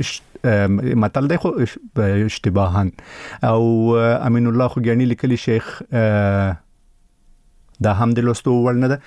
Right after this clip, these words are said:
بلې قدرمنو اوریدونکو، واضح راته ولیکئ، همدا شیبه د، آه، مخامخ زه سکرین کې ستاسو دغه نظرونه لولم او نظرونه هم ډېر روان دي. کور ودان چې د موضوع په ارتباط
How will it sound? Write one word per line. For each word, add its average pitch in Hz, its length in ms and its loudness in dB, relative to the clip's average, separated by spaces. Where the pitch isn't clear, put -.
بلې 113 120 2
قدرمنو 131 380 0
اوریدونکو، 131 380 0
واضح 117 400 0
راته 135 220 -2
ولیکئ، 135 300 0
همدا 107 280 0
شیبه 113 220 -2
د، 110 80 -2
آه، 113 640 0
مخامخ 110 480 0
زه 107 400 0
سکرین 135 340 -2
کې 117 100 -8
ستاسو 101 320 -4
دغه 95 300 0
نظرونه 98 580 2
لولم 107 400 2
او 113 80 0
نظرونه 98 420 0
هم 101 60 2
ډېر 107 160 2
روان 123 400 2
دي. 120 60 0
کور 135 260 0
ودان 135 280 0
چې 107 440 0
د 101 100 0
موضوع 98 280 2
په 117 100 -2
ارتباط 104 260 0